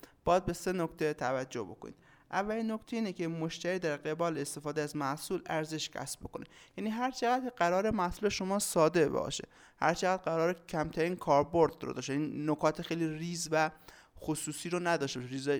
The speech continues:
نکاتی که خیلی می‌تونه محصول ارتقا بده به بالا. نه، اولین، اولین چیزایی که محصولتون نیاز داره فقط داشته باشه، در هر صورت باید مع-، مشتری شما، مخاطب شما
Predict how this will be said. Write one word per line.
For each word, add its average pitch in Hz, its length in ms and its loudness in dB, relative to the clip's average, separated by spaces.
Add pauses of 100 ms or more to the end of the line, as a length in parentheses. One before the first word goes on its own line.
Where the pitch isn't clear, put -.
(100)
نکاتی 156 380 -2
که 151 60 -14
خیلی 151 280 -2
می‌تونه 156 280 -4
محصول 147 380 -2
ارتقا 143 420 0
بده 143 180 0
به 135 60 -2
بالا. 131 280 0 (340)
نه، 196 180 4 (160)
اولین، 185 640 0 (200)
اولین 170 520 2
چیزایی 180 380 2
که 180 240 0 (340)
محصولتون 170 600 0
نیاز 147 340 2
داره 165 180 8
فقط 143 320 4
داشته 143 280 0
باشه، 143 460 2 (280)
در 147 140 6
هر 170 220 2
صورت - 200 0
باید 151 260 2
مع-، 147 280 0 (340)
مشتری 147 600 2
شما، 139 260 2
مخاطب 139 560 2
شما 151 340 4